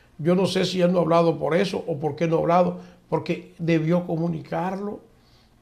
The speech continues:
y más cuando él tenía un compromiso que había anunciado al país que él iba a decir cuando llevara esos documentos y que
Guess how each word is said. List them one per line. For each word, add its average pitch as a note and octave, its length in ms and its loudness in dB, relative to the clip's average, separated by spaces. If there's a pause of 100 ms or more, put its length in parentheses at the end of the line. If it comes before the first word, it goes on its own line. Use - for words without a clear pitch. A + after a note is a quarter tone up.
(120)
y G3+ 120 0
más F3+ 260 0
cuando F3+ 320 -2
él F3 80 2
tenía F3+ 260 0
un F#3 120 -4
compromiso F3 880 -2
que F3 140 -4
había D#3+ 180 0
anunciado E3+ 400 -2
al E3 140 -2
país E3+ 500 -2 (720)
que E3 220 2
él F3+ 100 2
iba E3 480 0
a D#3 80 -2
decir F#3 380 -2
cuando D#3+ 480 -4
llevara D#3 340 0
esos - 180 -6
documentos E2 540 -4
y - 60 -12
que D#2+ 240 -8